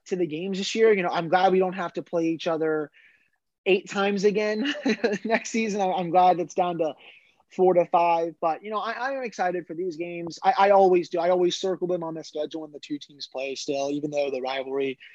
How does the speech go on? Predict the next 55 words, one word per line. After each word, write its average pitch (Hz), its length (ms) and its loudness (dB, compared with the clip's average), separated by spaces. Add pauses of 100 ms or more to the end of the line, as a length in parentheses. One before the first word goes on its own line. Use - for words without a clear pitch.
(220)
is 143 160 -2
not 147 160 4
where 143 140 4
it 131 80 -4
used 139 280 -2
to 131 60 -4
be. 131 160 0
It's 127 120 -2
always 160 360 6
fun, 147 220 -2
especially, 143 580 -2 (440)
uh, 160 200 6
play-, - 340 0
p-, 185 140 -4
playing 226 380 0
in 170 80 0
a 143 80 -4
packed 139 340 -6
house 135 320 -8
in 135 100 -16
Philadelphia. 123 640 -8
You 120 120 -8
know, 127 100 -4
I, 131 300 2
I 117 100 2
think 139 300 2 (400)
the 147 80 4
Penguins 147 500 0
and 139 100 -2
the 127 60 -4
fans, 131 460 -4
they 135 420 0
feed 147 160 2
off 135 160 2
that. 147 160 2
And - 20 0
I 190 100 6
think, 208 220 2 (280)
you 190 80 4
know, 190 160 4
the 170 100 -2
Flyers 190 380 4
and 175 80 -10
their 185 100 -8
fans 165 300 -14
feed 165 120 -4
off 160 200 -4
playing 160 260 -10
in 147 100 -12
Pittsburgh 156 380 -8
as 131 100 -8
well, 156 160 0
considering 190 520 2
all 147 300 -2 (360)
that 156 220 4